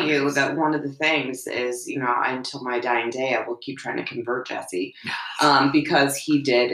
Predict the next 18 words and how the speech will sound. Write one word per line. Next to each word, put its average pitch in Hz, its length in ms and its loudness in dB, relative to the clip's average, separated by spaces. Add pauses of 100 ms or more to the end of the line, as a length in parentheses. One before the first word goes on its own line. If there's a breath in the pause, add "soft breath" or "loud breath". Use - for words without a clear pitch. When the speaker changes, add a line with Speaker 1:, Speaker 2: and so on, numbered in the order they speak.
Speaker 1:
a - 120 0 (520)
spectacular 113 880 -2
job 107 440 -6 (180)
as, 110 500 -4
as 120 200 -4
county 117 300 -12
chair - 380 -10
here, - 400 -10
and 120 200 -6
he 131 240 -4
really 120 380 -2
built 110 340 0 (100)
the 127 100 -4
Republican 120 560 -4
Party 113 400 -4
back 107 320 -8
up 98 160 -2 (120)
here. 98 320 -8